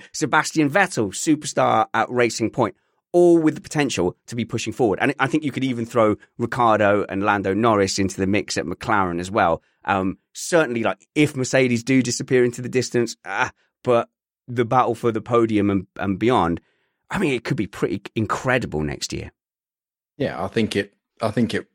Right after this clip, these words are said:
Speaker 2: I think it will be. Well, hopefully, and there's rumours that Ferrari are trying to do something about their engine for next year, so they're gonna be a bit more, a bit more up the front. But quickly going back to Imola and will Ferrari be good round there?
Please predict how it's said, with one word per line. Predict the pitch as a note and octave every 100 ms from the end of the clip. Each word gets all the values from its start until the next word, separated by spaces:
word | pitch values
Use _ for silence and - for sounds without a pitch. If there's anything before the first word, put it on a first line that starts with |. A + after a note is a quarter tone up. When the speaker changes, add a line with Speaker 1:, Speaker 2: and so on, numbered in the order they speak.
| _ _ -
Speaker 2:
I | A#2
think | F2+
it | F#2+
will | D#3 D3+
be. | E2+ D2+
Well, | B2 A2+
hopefully, | C3+ C#3 G2+ G2+
and | G#2+
there's | A2 G2+
rumours | G#2+ A#2 A2+ G#2
that | G#2
Ferrari | - G#2+ G#2+ G#2 G#2
are | F#2+ -
trying | - G#2 G#2 G2
to |
do | G2 G#2
something | A2 G2+ G2
about | F#2 G2+ G2+
their | G2+
engine | G2 G2+ G2 G2
for | G2
next | G2 F#2+ - G2
year, | G2 G2
so | -
they're | F#2+ G2
gonna | F#2+ F#2
be | G2
a | F2+
bit | G2+ F#2
more, | G2 F#2+ - - - -
a | -
bit | G#2 G#2
more | G#2 G2+ - _ G#2+
up | -
the |
front. | G#2+ B2 F#2
But | G2
quickly | - E3 A#2
going | B2 A2
back | A2 -
to | G#2 F#2+ F#2 - _ B2
Imola | D3 A2 E2+ F2
and | G2 F#2
will | G#2
Ferrari | G2 G2+ G2+ G2 F#2+
be | F#2+ F2+
good | A#2+ B2+ G#2
round | F2+ D#2 D2
there? | D#2+